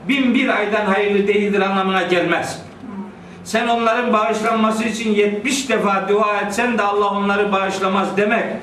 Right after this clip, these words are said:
yetmiş birinci defa dua etsen bağışlayacak anlamına gelmez. Sayısal değerleri çokluk ve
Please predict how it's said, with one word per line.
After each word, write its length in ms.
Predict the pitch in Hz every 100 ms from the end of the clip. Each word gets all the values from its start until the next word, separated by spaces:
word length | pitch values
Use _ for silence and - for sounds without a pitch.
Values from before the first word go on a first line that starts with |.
| - -
yetmiş 500 | 170 214 208 226 -
birinci 440 | 233 233 240 254 247
defa 380 | 220 214 208 208
dua 260 | 214 202
etsen 320 | 196 208 196
bağışlayacak 600 | 190 196 196 202 196 202
anlamına 360 | 190 190 190 202
gelmez. 640 | 165 170 160 160 - - - - - - -
Sayısal 580 | - 190 202 208 262 214
değerleri 720 | 190 175 180 190 220 330 330 - - -
çokluk 580 | - 190 - 196 311 247 - - -
ve 300 | 165 214 190